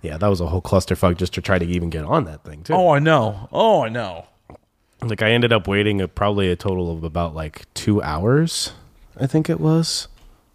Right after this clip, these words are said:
Speaker 1: to
Speaker 2: Well,
Speaker 1: just
Speaker 2: it just seemed no rhyme or reason how they're letting people in.
Speaker 1: No, it was a, definitely a disconnect between A V N and the,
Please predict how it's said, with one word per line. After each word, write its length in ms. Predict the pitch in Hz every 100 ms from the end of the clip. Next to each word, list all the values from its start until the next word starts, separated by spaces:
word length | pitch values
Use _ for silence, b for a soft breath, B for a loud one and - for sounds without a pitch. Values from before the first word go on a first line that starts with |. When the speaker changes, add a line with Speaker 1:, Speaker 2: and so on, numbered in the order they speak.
| _
Speaker 1:
to 140 | - 226
Speaker 2:
Well, 200 | 214 190
Speaker 1:
just 120 | 175
Speaker 2:
it 60 | 170
just 200 | 202 -
seemed 140 | 208
no 140 | 190 147
rhyme 340 | 120 143 156
or 40 |
reason 260 | 143 147 147
how 180 | 123 131
they're 160 | 131
letting 220 | 120 113 104
people 300 | 113 107 113
in. 320 | 117 117 107 -
Speaker 1:
No, 300 | 131 135 131 - _ _
it 100 | 135
was 180 | 143 131
a, 240 | 143 131 113
definitely 420 | 101 143 165 139
a 40 |
disconnect 560 | 104 117 - 110 101 -
between 320 | 101 107 95
A 160 | 98 104
V 180 | 98 101
N 180 | 101
and 160 | 98 90
the, 360 | 87 85 80